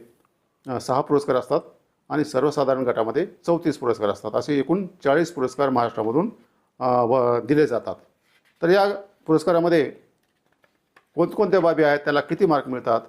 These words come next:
याची माहिती आपण आता पाहू. पहिला जो बाब आहे, पहिली अ बाब म्हणू-, म्हणूया आपण,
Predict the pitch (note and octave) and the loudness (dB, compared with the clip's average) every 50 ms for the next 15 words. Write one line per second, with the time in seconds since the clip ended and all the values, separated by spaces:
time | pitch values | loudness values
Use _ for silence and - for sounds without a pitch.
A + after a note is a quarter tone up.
0 | - _ _ _ _ C#3 B2+ - D#3 D3 C3+ A#2+ A2+ - A#2 A2 - A2+ A2 - | -10 _ _ _ _ -6 -6 -4 -2 0 0 0 0 0 0 0 0 -2 -2 0
1 | D3+ G3+ - - - _ _ - A#2+ G#2+ F#2+ E2+ - _ _ _ _ _ _ _ | -2 -2 -4 -6 -14 _ _ -4 -2 -2 -4 -8 -14 _ _ _ _ _ _ _
2 | _ _ _ _ _ _ _ _ - F3 E3+ F3+ G#3 G3+ F#3+ G#3 G3 G3 F#3 E3 | _ _ _ _ _ _ _ _ 0 0 2 2 4 4 4 4 4 4 4 4
3 | F3 E3 D3+ C#3+ B2 A#2 - - - _ _ - D3+ D#3 D#3 E3+ F3 - E3 F3+ | 4 4 2 2 0 -2 -8 -12 -20 _ _ 0 0 2 2 2 2 2 2 2
4 | G3+ E3 D#3+ D3+ C3 C#3 C#3+ C#3 C3+ D3 D3 C3+ C#3 C3+ C3+ C3+ C3 B2 - B2+ | 4 4 4 2 4 2 2 0 0 -2 -2 -2 0 0 2 2 2 2 2 2
5 | D3+ D4+ | 0 0